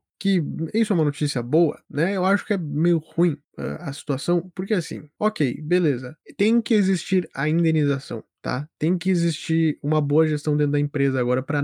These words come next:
não se repetir novamente. Só que eu acho que a cobrança mesmo é na questão da, da justiça. Tem que ter, sabe, a justiça operando em cima dessa situação aí,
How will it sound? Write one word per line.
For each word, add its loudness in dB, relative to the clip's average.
não 2
se 0
repetir -2
novamente. -4
Só -2
que 0
eu 4
acho 2
que -4
a -4
cobrança 0
mesmo 0
é -2
na 0
questão 0
da, -2
da 0
justiça. -4
Tem -2
que 0
ter, 4
sabe, 0
a 2
justiça -2
operando 2
em 0
cima -2
dessa -4
situação -6
aí, -4